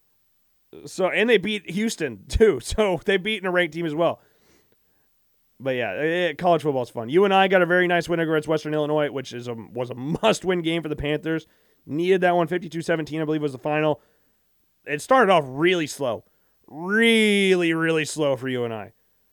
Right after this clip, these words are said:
Like, it, it looked a little scary at times. Like, "Oh my God, are they actually struggling against Western Illinois?" And then they, they righted the ship. They needed a win. Needed a win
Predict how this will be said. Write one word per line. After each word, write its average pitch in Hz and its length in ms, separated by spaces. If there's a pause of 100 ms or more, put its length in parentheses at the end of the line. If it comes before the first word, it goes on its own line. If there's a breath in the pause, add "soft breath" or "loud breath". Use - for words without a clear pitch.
(400)
Like, 147 280
it, 156 480
it 180 60
looked 214 220
a 208 40
little 208 180
scary 180 540
at 120 100
times. 123 280
Like, 139 200
"Oh 156 160
my 180 160
God, 160 200
are 120 40
they 147 240
actually 143 380
struggling 151 340
against 139 160
Western 139 280
Illinois?" 135 320
And 151 140
then 151 80
they, 135 200 (160)
they 127 100
righted 127 280
the 113 80
ship. 110 220
They 147 140
needed 151 400
a 123 60
win. 110 280 (520)
Needed 175 280
a 180 60
win 160 320